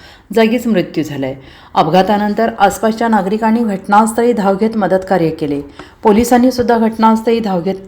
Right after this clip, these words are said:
ट्रक चालक राकेश दादाजी खैरनार यास ताब्यात घेतले. रात्री उशिरापर्यंत पोलिसात गुन्हा दाखल करण्याचे काम सुरू होते. मात्र या अपघातामध्ये दोन जीव गमावल्याने शहरावर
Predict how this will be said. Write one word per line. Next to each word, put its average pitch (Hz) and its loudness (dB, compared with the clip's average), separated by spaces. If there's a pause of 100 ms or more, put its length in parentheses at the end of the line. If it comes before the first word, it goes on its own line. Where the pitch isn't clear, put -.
(100)
ट्रक 190 2
चालक 196 0
राकेश 190 0
दादाजी 180 2
खैरनार 175 -2
यास 160 -4
ताब्यात 147 0
घेतले. 143 -6 (600)
रात्री 240 4
उशिरापर्यंत 233 0
पोलिसात 190 -4
गुन्हा 175 -2
दाखल 214 0
करण्याचे 185 -2
काम 175 0
सुरू 180 -4
होते. 175 0
मात्र 165 0
या 165 2
अपघातामध्ये 160 -2
दोन 165 2
जीव 175 0
गमावल्याने 175 -2 (440)
शहरावर 262 4